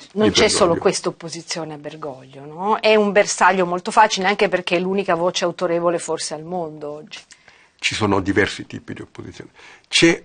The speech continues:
Speaker 2: l'opposizione di quelli che erano contenti perché era caduto il marxismo e,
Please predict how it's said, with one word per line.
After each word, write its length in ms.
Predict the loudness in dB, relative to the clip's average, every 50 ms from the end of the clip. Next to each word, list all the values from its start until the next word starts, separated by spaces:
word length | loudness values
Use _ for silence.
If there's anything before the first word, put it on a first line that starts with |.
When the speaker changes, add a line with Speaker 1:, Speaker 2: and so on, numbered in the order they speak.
| -14 -20 -20 _ -2
Speaker 2:
l'opposizione 800 | -2 -2 -2 -2 -2 0 0 0 0 2 2 2 2 0 -2 -4 -8 -16 -20 -20 -20 -20 _
di 200 | -8 -6 -4 -4
quelli 400 | 0 2 2 2 2 0 -2 -4
che 280 | -2 -2 -2 -2 -2 -6 -6
erano 320 | -4 -2 -2 -2 -2 -4
contenti 540 | -4 -6 -6 -6 -4 -4 -4 -4 -6 -8 -10
perché 240 | -10 -12 -10 -8 -6
era 100 | -6 -4
caduto 280 | -4 -4 -4 -4 -6 -6
il 60 | -8
marxismo 560 | -8 -8 -10 -10 -12 -12 -14 -14 -16 -20 -20 _ _ _ _ _ -20 -20 -20 -20 -20 -20 _ _ _
e, 420 | _ 2 4 4 4 2 0